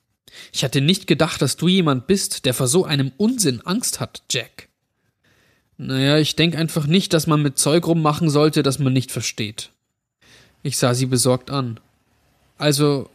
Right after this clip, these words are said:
versprich es mir, Steff. Versprich mir, dass du es nicht ausprobierst." Sie seufzte genervt. "Okay, okay. Ich werde das unheimliche Telefonspiel nicht mitspielen.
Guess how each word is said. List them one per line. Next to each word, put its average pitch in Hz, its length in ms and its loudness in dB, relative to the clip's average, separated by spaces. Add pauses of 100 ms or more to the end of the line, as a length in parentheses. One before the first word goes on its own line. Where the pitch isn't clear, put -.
(160)
versprich 175 460 0
es 139 120 -2
mir, 127 140 -2
Steff. - 380 -8 (720)
Versprich 175 480 0
mir, 202 140 4
dass 135 180 0
du - 80 -4
es 131 160 -4
nicht 160 360 -2
ausprobierst." 127 800 -4 (640)
Sie 170 160 0
seufzte 135 400 2
genervt. 117 560 -4 (760)
"Okay, 160 360 4
okay. 120 460 0 (380)
Ich - 220 -4
werde 196 180 6
das 160 160 2
unheimliche 180 560 2
Telefonspiel 135 840 0
nicht 123 400 0
mitspielen. 107 720 -10